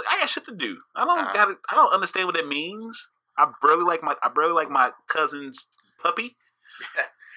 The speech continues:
Speaker 2: Well,
Speaker 1: So,
Speaker 2: you know, it
Speaker 1: let's,
Speaker 2: just, it
Speaker 1: let's
Speaker 2: comes
Speaker 1: just
Speaker 2: out. It, that, that's some people. Okay, I'm thirty-seven years old, so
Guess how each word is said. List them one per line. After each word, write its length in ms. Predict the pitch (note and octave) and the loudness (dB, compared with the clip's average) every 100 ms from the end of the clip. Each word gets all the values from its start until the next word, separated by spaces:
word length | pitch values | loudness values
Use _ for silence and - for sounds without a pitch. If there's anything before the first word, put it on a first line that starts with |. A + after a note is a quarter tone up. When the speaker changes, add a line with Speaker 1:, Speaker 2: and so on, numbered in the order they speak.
| - | -4
Speaker 2:
Well, 280 | G#3+ C4 B3 | 0 2 2
Speaker 1:
So, 80 | G#3+ | 4
Speaker 2:
you 60 | E3 | 4
know, 220 | E3 E3 | 4 4
it 100 | E3 | 2
Speaker 1:
let's, 120 | E3 | 0
Speaker 2:
just, 160 | E3 - | -2 -4
it 40 | |
Speaker 1:
let's 100 | D3+ | -6
Speaker 2:
comes 200 | A#3 D#3+ | -4 -2
Speaker 1:
just 120 | C#3+ C3 | 2 2
Speaker 2:
out. 160 | A2 | 2
It, 120 | F#3+ - | -2 -8
that, 200 | G3+ - | -10 -10
that's 220 | A3 - - | -12 -10 -8
some 140 | A3+ A#3 | -6 -8
people. 380 | A#3+ A#3+ G#3+ _ _ _ _ _ _ - - - - - | -10 -10 -10 _ _ _ _ _ _ -20 -20 -20 -14 -8
Okay, 160 | - B2+ | -2 2
I'm 80 | D#3 | 2
thirty-seven 520 | E3+ D3 C3 A#2 G2+ | 0 -4 -4 -8 -8
years 220 | F#2 F#2 | -12 -14
old, 240 | F#2+ G2 - | -10 -10 -10
so 580 | - F#2+ F2+ F2 E2+ | -8 -8 -6 -10 -14